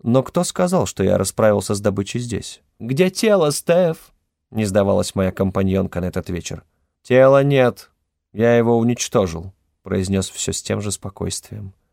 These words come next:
"А что с парнем?" "Ты сомневаешься в нас?"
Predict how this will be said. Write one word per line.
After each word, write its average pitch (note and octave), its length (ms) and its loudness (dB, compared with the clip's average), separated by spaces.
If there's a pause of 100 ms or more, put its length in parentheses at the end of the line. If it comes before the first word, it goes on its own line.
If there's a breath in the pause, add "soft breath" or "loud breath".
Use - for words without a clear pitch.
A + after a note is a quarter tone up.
(280)
"А A2 120 0
что C#3 220 -4
с - 80 -6
парнем?" G#2+ 500 2 (760)
"Ты D3+ 180 2
сомневаешься D3 1000 0
в B2+ 100 -4
нас?" E2 420 -8